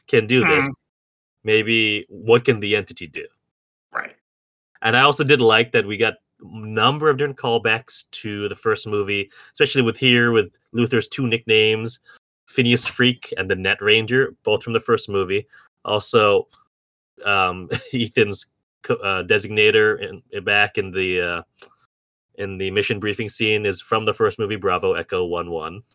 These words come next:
Speaker 2: Okay, I'm gonna tell you right now, I do not remember the first
Speaker 1: Of
Speaker 2: three
Speaker 1: course
Speaker 2: movies
Speaker 1: you don't,
Speaker 2: that well.
Speaker 1: but, you know, there are other fans of the franchise like me who
Speaker 2: Mm-hmm.
Speaker 1: remem-, remember all these ridiculous details 'cause they've seen these movies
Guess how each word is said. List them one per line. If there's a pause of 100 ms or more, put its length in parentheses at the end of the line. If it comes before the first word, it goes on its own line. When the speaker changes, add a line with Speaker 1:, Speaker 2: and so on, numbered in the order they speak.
(400)
Speaker 2:
Okay,
I'm
gonna
tell
you
right
now,
I
do
not
remember
the
first
Speaker 1:
Of
Speaker 2:
three
Speaker 1:
course
Speaker 2:
movies
Speaker 1:
you
don't,
Speaker 2:
that
well.
Speaker 1:
but, (140)
you
know,
there
are
other
fans
of
the
franchise
like
me (280)
who
Speaker 2:
Mm-hmm.
Speaker 1:
remem-,
remember
all
these
ridiculous
details
'cause
they've
seen
these
movies